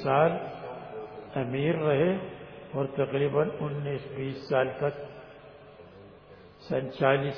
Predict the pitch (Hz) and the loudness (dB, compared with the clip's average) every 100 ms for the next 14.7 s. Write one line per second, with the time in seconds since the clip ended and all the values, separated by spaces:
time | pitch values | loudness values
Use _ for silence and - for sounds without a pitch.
0 | - 147 151 - - - - - - - | -4 -4 -6 -10 -16 -16 -18 -20 -20 -16
1 | - 139 131 131 123 131 143 - 147 165 | -2 0 0 0 2 2 2 0 -2 -2
2 | - - - - - - - 175 - - | -8 -12 -14 -16 -18 -8 -4 -4 -4 -8
3 | - 147 - - - - - - - 127 | -6 -6 -6 -12 -18 -20 -20 -18 -6 -4
4 | 127 127 127 - 117 117 - 135 123 127 | -4 -4 -8 -8 -10 -10 -12 -10 -8 -10
5 | 123 101 135 - - - - - - - | -10 -12 -14 -18 -20 -20 -20 -20 -20 -20
6 | - - - - - - - - - - | -20 -20 -20 -20 -20 -20 -20 -20 -20 -20
7 | - - - - - - - - - - | -20 -20 -20 -20 -20 -20 -20 -20 -20 -20
8 | - - - - - - - - - - | -20 -20 -20 -20 -20 -20 -20 -20 -20 -20
9 | - - - 147 160 - - 127 127 135 | -16 -16 -2 4 4 4 -2 2 4 6
10 | 151 156 - - - - - - - - | 4 0 -6 -12 -12 -14 -14 -14 -14 -10
11 | 123 120 - 135 120 123 139 135 170 180 | -6 -6 -4 -4 -2 -2 -2 -2 -2 -4
12 | - 143 - - 127 - 185 196 190 170 | -4 -6 -6 -8 -8 -4 -2 -2 0 0
13 | 147 160 151 147 139 139 - 135 135 147 | 0 0 0 2 2 2 2 0 0 0
14 | 139 143 - 143 123 123 | -2 -4 -6 -6 2 4